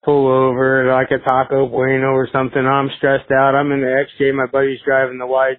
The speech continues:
J back that we just picked up, and I don't even really pay attention to what's going on. I'm getting tools out of the back of the X J, and it's kinda chaotic, and I'm thinking we're pulling the head gasket. I'm not sure what's going on.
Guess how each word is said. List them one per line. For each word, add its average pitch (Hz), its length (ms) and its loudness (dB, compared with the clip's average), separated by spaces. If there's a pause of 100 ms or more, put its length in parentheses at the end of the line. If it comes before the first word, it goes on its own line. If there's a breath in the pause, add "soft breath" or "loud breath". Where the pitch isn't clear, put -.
J 131 160 -2
back 127 420 -2 (920)
that 135 120 0
we 127 220 0
just 131 280 -4
picked 143 240 -2
up, 135 260 0
and 113 160 -4 (1600 soft breath)
I 180 120 2
don't 175 120 4
even 170 140 2
really 160 260 2
pay 165 180 2
attention 160 280 -2
to 151 80 2
what's 139 160 -4
going 147 220 2
on. 180 260 2
I'm 165 80 0
getting 131 240 -10
tools 165 240 2
out 147 140 2
of 139 80 -2
the - 20 -4
back 131 200 -2
of - 40 -20
the 151 160 2
X 202 160 2 (140)
J, 175 500 2
and 123 80 -10
it's - 80 -20
kinda 143 240 -6
chaotic, 156 880 0
and 131 240 -6 (160)
I'm 139 120 -12
thinking 143 260 -2
we're 131 100 0
pulling 120 240 -8
the - 80 -18
head 170 240 0
gasket. 160 640 0
I'm 135 120 -8
not 131 200 -12
sure 147 80 -4
what's 123 240 -10
going 120 240 -12
on. 165 460 0